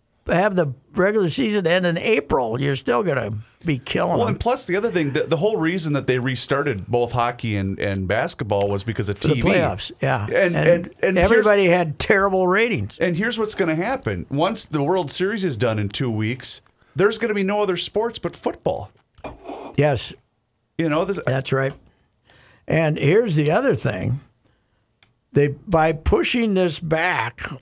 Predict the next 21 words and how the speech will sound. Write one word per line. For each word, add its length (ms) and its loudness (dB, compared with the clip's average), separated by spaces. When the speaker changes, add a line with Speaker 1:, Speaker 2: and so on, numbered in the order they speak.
Speaker 1:
you 140 0
know, 320 -2
and 340 -4
pushing 340 -2
it 120 -4
back, 440 -4
hockey 420 -2
ratings 480 0
were 100 -2
terrible. 480 0
N 200 0
B 180 0
A 160 2
ratings 460 0
were 120 -2
terrible. 480 -2
Everybody's 580 2
having 300 0
terrible 480 0
ratings. 540 -2
So. 400 -4